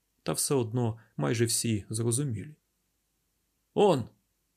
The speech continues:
розчув він закінчення фрази, а потім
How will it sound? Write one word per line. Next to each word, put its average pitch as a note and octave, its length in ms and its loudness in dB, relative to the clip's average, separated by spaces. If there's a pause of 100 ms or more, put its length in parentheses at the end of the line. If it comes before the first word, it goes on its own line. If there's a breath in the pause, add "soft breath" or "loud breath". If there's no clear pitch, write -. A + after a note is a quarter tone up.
(140)
розчув A#2+ 400 -2
він A#2+ 140 2
закінчення A#2+ 600 -2
фрази, G#2 460 -4 (640 soft breath)
а C3+ 100 0
потім C3 440 0